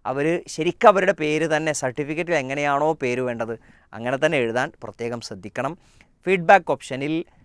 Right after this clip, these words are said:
പ്രോഗ്രാം എന്ന ഭാഗത്ത് നിങ്ങൾ ലിസണേഴ്സ് കോൺഫറൻസ് ക്വിസ്, ഏ, അല്ലെങ്കിൽ ക്വിസ് ലിസണേഴ്സ് കോൺഫറൻസ് എന്ന പ്രോഗ്രാം സെലക്ട് ചെയ്യുക. ആ പ്രോഗ്രാമിലാണ് നിങ്ങൾ ഉത്തരം അയക്കേണ്ടത്. ചോദ്യം, ആ, വായിക്കും. ആ ചോദ്യത്തിന്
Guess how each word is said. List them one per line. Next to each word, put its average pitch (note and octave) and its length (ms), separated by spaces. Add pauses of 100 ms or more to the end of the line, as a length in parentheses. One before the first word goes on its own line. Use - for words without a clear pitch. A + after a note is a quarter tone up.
(320)
പ്രോഗ്രാം E3 640
എന്ന C3 220
ഭാഗത്ത് A2+ 800
നിങ്ങൾ A#2 540 (360)
ലിസണേഴ്സ് E3 640
കോൺഫറൻസ് C#3 680
ക്വിസ്, - 320 (500)
ഏ, C#3 180
അല്ലെങ്കിൽ F3 320
ക്വിസ് D#3 420 (140)
ലിസണേഴ്സ് D3+ 580
കോൺഫറൻസ് B2 640
എന്ന B2+ 440 (540)
പ്രോഗ്രാം C#3+ 520
സെലക്ട് B2 360
ചെയ്യുക. A#2 380 (100)
ആ F#3 140
പ്രോഗ്രാമിലാണ് C3+ 960
നിങ്ങൾ A#2 180
ഉത്തരം A2+ 340
അയക്കേണ്ടത്. G#2 540 (360)
ചോദ്യം, F#3+ 560 (140)
ആ, B2+ 240
വായിക്കും. A#2+ 640 (200)
ആ C3 100
ചോദ്യത്തിന് C#3 840